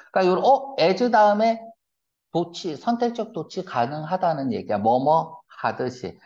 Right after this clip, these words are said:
그러니까 그들이 쓰레기를 깨끗하게 하기 위해서 어떤 산업이 취한 조치들이 있을 거 아니야.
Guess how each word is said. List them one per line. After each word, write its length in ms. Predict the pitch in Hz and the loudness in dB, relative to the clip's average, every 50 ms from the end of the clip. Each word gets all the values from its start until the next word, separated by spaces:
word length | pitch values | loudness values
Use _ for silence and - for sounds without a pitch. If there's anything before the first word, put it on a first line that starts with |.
| _ _ | _ _
그러니까 180 | - 202 180 185 | 0 0 0 2
그들이 400 | - 202 190 233 247 240 269 262 | 0 0 2 4 2 2 2 0
쓰레기를 600 | 262 262 285 269 277 269 233 254 247 233 247 247 | 0 -2 0 0 0 0 0 -2 0 0 -2 -2
깨끗하게 800 | 285 277 277 - 262 - - 226 220 220 220 220 208 202 196 202 - _ _ _ _ | -2 -6 -6 -6 -8 -2 0 0 0 0 0 -2 -2 -2 -4 -6 -12 _ _ _ _
하기 420 | _ - 214 208 208 220 208 160 135 | _ -2 -2 -2 -2 -2 -6 -4 -4
위해서 760 | 139 151 165 180 175 165 - 131 127 143 151 131 - - - - _ _ _ | -2 -2 -2 -2 -4 -4 -2 0 0 2 2 0 -2 -6 -12 -20 _ _ _
어떤 600 | - - 143 - - 196 185 185 185 180 180 - - _ _ _ _ - | -4 -4 -4 -2 0 0 0 0 0 -4 -12 -16 -20 _ _ _ _ -10
산업이 920 | - 233 233 233 233 233 226 226 226 220 214 208 214 240 247 254 247 - - - | -6 -2 0 0 0 0 0 0 0 0 0 0 -2 -4 -6 -6 -6 -10 -14 -16
취한 640 | - - - - - 247 233 214 220 233 226 226 208 | -14 -12 -10 -6 -2 -2 0 2 2 2 2 0 -2
조치들이 760 | - - 160 160 160 - - - 220 208 208 190 175 180 165 | -4 -4 -4 -4 -4 -6 -6 -6 -6 -2 -2 -2 -2 -2 -4
있을 340 | 123 - - 139 139 139 - | -6 -6 -8 -10 -10 -8 -4
거 80 | - | -2
아니야. 420 | 160 135 101 92 98 107 - 85 | 0 0 0 -2 -4 -4 -6 -6